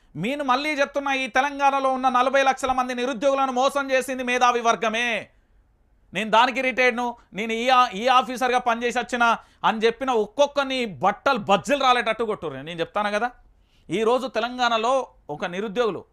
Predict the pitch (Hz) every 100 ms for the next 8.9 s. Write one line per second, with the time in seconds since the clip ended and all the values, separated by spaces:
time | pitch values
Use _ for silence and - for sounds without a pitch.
0 | - 143 156 135 127 196 247 240 233 214
1 | 202 214 185 180 170 135 - _ _ _
2 | 131 147 214 240 214 151 196 233 240 240
3 | 196 208 214 233 220 202 190 175 180 247
4 | 277 - _ _ _ - 165 180 190 233
5 | 214 247 208 180 156 156 233 226 240 233
6 | 254 226 196 160 185 226 240 220 208 190
7 | 175 151 - - 147 185 185 220 226 220
8 | 233 196 240 233 214 214 170 165